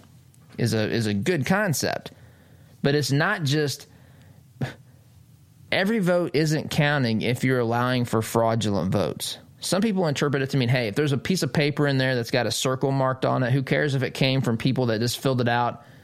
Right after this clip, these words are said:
um, you know, in, in Detroit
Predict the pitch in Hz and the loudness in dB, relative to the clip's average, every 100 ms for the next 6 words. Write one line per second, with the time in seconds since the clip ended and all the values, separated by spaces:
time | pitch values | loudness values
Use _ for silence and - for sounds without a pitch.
0 | - - - - - - 113 113 110 107 | -20 -20 -20 -20 -8 -2 2 2 2 0
1 | - - 110 101 87 92 - - - - | -4 -4 -2 0 0 -2 -6 -10 -8 -6
2 | - 117 113 107 113 110 92 - 131 117 | -2 -2 0 0 0 0 -2 -2 0 0
3 | 104 | -2